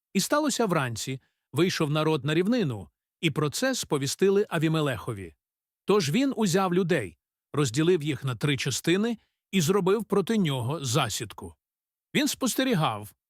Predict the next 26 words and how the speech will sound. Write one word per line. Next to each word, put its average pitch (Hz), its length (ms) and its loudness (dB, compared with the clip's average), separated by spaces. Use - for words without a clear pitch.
і 175 120 2
ось 196 320 2
народ 170 320 0
вийшов 143 440 0
із 123 160 -2
міста, 147 540 -2
тож 185 240 2
він 208 200 0
піднявся 147 680 -2
на 139 120 -2
них 160 360 -4
і 170 120 4
розгромив 165 680 2
їх. 107 380 -12
Авімелех 165 600 0
і 165 100 -4
частини, 143 640 -2
які 139 340 -2
з 127 100 -2
ним, 143 320 -2
вишикувалися 147 1000 0
і 175 160 -4
стали 185 400 2
біля 160 260 0
брам 156 340 0
міста, 107 500 -4